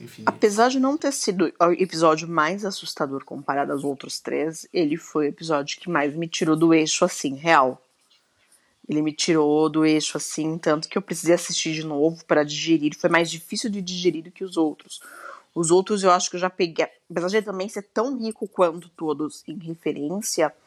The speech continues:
Speaker 2: eu acho que o, o subentendido, o, o, o não dito mexeu bastante comigo.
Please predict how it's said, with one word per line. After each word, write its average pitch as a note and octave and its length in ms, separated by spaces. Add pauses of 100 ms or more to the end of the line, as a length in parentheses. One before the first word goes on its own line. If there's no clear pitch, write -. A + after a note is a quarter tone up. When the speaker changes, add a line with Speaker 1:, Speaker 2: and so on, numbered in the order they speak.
(540)
Speaker 2:
eu D#3+ 180
acho D#3 320
que - 240
o, D#3 580 (400)
o E3+ 60
subentendido, F3 1400 (360)
o, E3 240
o, F#3+ 240
o - 20
não A3+ 480
dito E3 840 (220)
mexeu F#3+ 380
bastante - 480
comigo. D3+ 400